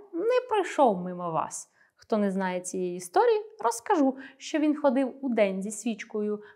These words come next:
в людних місцях зі словами "Шукаю людину". Подумайте, що саме він мав на увазі. І саме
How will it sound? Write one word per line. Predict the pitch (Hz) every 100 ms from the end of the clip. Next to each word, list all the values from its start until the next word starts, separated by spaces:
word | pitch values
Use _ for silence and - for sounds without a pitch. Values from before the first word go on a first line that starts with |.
| -
в |
людних | 240 240 220 220
місцях | 294 320 - 480 427
зі | 339
словами | - 330 339 302 294 - -
"Шукаю | - 392 285 208 208
людину". | 247 247 175 143 - _ _ _ _ _ _ _ -
Подумайте, | 494 269 180 165 - - _
що | - - 508
саме | 277 190 175
він | 180
мав | 175 170
на | 175
увазі. | 175 143 - - _ _ _ _ _ _ -
І | 277
саме | - 269 214